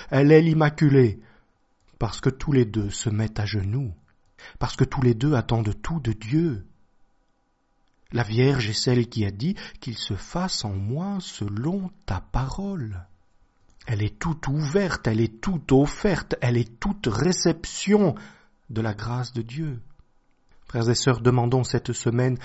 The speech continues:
la grâce de connaître intimement le mystère de l'abaissement de notre Seigneur Jésus-Christ. Demandons que l'Esprit nous ouvre les yeux sur le Seigneur qui vient nous rejoindre,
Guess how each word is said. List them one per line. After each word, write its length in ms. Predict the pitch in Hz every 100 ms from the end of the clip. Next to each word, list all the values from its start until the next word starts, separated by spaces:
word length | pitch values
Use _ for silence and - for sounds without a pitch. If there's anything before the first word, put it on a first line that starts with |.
| - -
la 160 | 113
grâce 600 | 117 107 120 135 139 - - - -
de 140 | 113
connaître 600 | 120 - 131 127 127 -
intimement 880 | 131 127 - - 131 117 110 110 113 - -
le 180 | - 113
mystère 720 | 123 131 - - 135 131 110
de 100 | 107
l'abaissement 880 | 117 123 113 120 - 127 120 110 104
de 140 | 98
notre 300 | 110 110 -
Seigneur 520 | 110 - 113 120 113 101
Jésus-Christ. 880 | 104 101 104 - 104 104 - - - _ _ _ _ _
Demandons 380 | 123 127 127 135
que 120 | 127
l'Esprit 580 | 127 123 - - 131 135 - - _ _ 131
nous 320 | 139 117 123
ouvre 380 | 147 123 117 127
les 200 | 123 113
yeux 240 | 120 120
sur 260 | 110 - 131
le 100 | 127
Seigneur 540 | - 131 123 127 120
qui 180 | - 135
vient 300 | 117 131 131
nous 140 | 127
rejoindre, 840 | 117 110 117 110 120 127 117 107 101